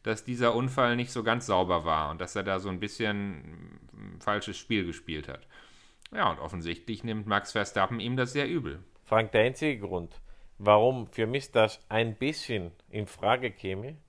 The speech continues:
Speaker 2: seine Aktion, ein bisschen in Frage käme, ist, wenn das der Perez gestern Abend,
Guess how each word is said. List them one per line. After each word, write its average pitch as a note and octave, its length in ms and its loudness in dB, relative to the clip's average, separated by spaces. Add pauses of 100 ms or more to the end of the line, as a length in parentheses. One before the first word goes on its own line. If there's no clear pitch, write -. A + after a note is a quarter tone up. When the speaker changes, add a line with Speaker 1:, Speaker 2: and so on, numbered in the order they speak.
Speaker 2:
seine G2+ 380 2
Aktion, G2 520 -4
ein G#2+ 240 2
bisschen F#2+ 380 -4 (140)
in G2 140 -10
Frage F#2+ 360 -2
käme, G#2+ 300 -6 (360)
ist, - 220 -2
wenn A#2 200 2 (360)
das - 360 4 (340)
der G#2 200 8
Perez D3 640 0 (240)
gestern C3 420 2
Abend, C3 440 2